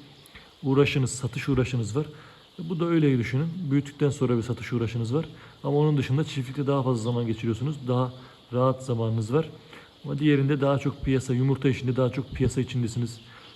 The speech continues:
Yumurtayı satmak, parayı almak, etmek, vergi. Bunun gibi, e, araba, arıza, çalışan daha fazla sıkıntı ama daha fazla kar getirisi, daha fazla kar marjı var.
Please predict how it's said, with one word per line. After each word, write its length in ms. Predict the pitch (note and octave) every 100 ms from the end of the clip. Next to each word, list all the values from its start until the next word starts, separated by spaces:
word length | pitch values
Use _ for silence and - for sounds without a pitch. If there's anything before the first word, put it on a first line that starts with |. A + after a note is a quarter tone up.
| -
Yumurtayı 440 | B2+ B2 A#2 C#3 C3
satmak, 500 | B2+ A#2+ B2+ B2 - -
parayı 300 | A#2+ A2+ A#2+
almak, 380 | B2 B2 B2 B2
etmek, 560 | - C3 - B2+ A#2+ A2+
vergi. 520 | A#2 B2+ B2+ B2 B2+ B2+ - - - - -
Bunun 280 | C3 D3+ D#3
gibi, 380 | C3+ B2 D3+ - - C#3+
e, 100 | B2+ - - - - - -
araba, 480 | C#3+ C#3 C3 C#3
arıza, 800 | C#3 B2+ B2+ B2+ A#2+ C3+ C3+ C3+ - - - - -
çalışan 560 | - C3+ C3 - C#3+ C#3 A#2+ - - - - C3
daha 240 | C#3 E3
fazla 400 | D3 C#3+ A#2 B2
sıkıntı 540 | - - B2 A2 F#3 F3
ama 240 | F#3 A3+ G#3+
daha 220 | F3+ D#3
fazla 380 | B2 A#2 F#3 -
kar 200 | E3+ D#3
getirisi, 520 | C3 - A2 - C#3+
daha 180 | C#3+ B2+
fazla 360 | C3 B2 C#3+
kar 220 | C#3+ C#3
marjı 380 | C3+ A#2+ G2+ G#2
var. 140 | C#3+